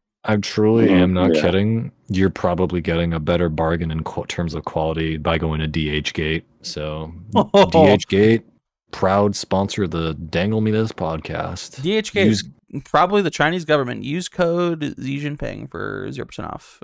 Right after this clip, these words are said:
Speaker 1: Use
Speaker 3: Plus
Speaker 1: code Bing Chilling
Speaker 3: <laughs>
Speaker 1: for twenty-five percent off your first
Speaker 3: <laughs>
Speaker 1: D H Gate order.
Speaker 3: Oh, man.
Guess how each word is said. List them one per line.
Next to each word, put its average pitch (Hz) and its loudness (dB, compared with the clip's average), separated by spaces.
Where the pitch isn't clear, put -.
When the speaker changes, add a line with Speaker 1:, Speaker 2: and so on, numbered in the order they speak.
Speaker 1:
Use 95 0
Speaker 3:
Plus 117 4
Speaker 1:
code 117 4
Bing 113 6
Chilling 90 2
Speaker 3:
<laughs> - -2
Speaker 1:
for 82 -2
twenty-five 110 -2
percent - 0
off - 2
your 98 -2
first 123 0
Speaker 3:
<laughs> 98 -12
Speaker 1:
D 135 0
H 135 0
Gate 123 0
order. 110 2
Speaker 3:
Oh, 78 -4
man. 95 -8